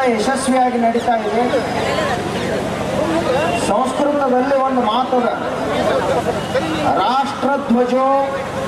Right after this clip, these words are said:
ರಾಷ್ಟ್ರಭಾಷಾ ರಾಷ್ಟ್ರಗೀತಂ ತಥೈವ ಚ ಏತಾನಿ ಮಾನಚಿಹ್ನಾನಿ ಸದೈವ ಹೃದಯ ಧಾರ್ಯತಾಮ್" ಅಂತ ಹೇಳ್ತಾರೆ.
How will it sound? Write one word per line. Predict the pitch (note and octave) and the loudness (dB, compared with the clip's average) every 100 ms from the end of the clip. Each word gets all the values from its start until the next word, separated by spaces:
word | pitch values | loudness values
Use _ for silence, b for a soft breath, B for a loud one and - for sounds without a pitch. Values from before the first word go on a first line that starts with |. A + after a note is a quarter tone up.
| - | 0
ರಾಷ್ಟ್ರಭಾಷಾ | G3 B3 B3+ - B3 C4 A3+ B3 C4+ C#4 B3 B3 B3+ B3 - - | 2 2 0 0 0 0 0 0 0 2 2 2 2 0 -2 -2
ರಾಷ್ಟ್ರಗೀತಂ | - C#4+ A#3 - - B3+ C4 B3 B3 B3 A#3+ A#3+ A#3 | 0 0 0 -2 -4 -2 0 2 2 0 0 0 0
ತಥೈವ | G#3 A3 A#3 A3+ | -2 0 0 2
ಚ | G3+ G3+ A3+ B3+ B3+ - - - - - - - - - | 0 2 2 2 -2 -6 -8 -8 -8 -6 -4 -4 -2 0
ಏತಾನಿ | G#3+ B3+ C4+ D4 D4 D4+ D4+ | 2 2 2 0 2 2 2
ಮಾನಚಿಹ್ನಾನಿ | C#4+ G#3+ A#3 C#4 C#4+ C#4 C4 B3+ A#3+ A#3+ A#3 A#3+ C4+ C4 | 2 0 2 2 2 2 0 2 4 4 2 2 2 2
ಸದೈವ | A3 G#3+ C4 C#4+ D4 D4 | 0 0 2 2 2 2
ಹೃದಯ | A3 G#3+ C#4 C#4 | 2 0 2 2
ಧಾರ್ಯತಾಮ್" | A#3 C4+ C#4 C4 B3+ A#3+ A#3 A#3 | 2 2 2 0 2 2 2 2
ಅಂತ | A3+ - | -2 -2
ಹೇಳ್ತಾರೆ. | F#3+ - - - - - | -2 -2 -4 -4 -6 -4